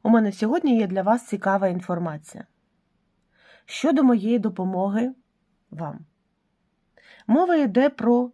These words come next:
зупинку фізичного болю. А саме бо-, біль в кістках, суглобах,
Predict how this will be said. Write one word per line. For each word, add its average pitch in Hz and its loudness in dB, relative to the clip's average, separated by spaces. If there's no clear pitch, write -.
зупинку 196 -2
фізичного 214 -2
болю. 180 -2
А 233 6
саме 330 0
бо-, 190 0
біль 185 2
в - -20
кістках, 302 2
суглобах, 254 -2